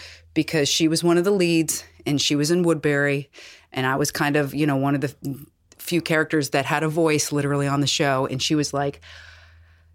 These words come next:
"I think that my character needs a friend," you know, and she was saying this in front of the right people. And I think that her grace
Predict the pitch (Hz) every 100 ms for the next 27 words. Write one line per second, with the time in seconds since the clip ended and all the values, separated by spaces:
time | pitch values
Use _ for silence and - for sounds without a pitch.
0 | _ _ _ _ _ _ 180 269 190 143
1 | 139 151 160 160 143 - 127 131 - -
2 | 127 - - - - - - - - 160
3 | 147 147 139 190 156 - 160 156 143 143
4 | - 156 139 135 131 - 147 - 120 120
5 | - - - - 143 143 143 143 156 143
6 | 151 - - - 175 175 160 143 143 135
7 | 123 - -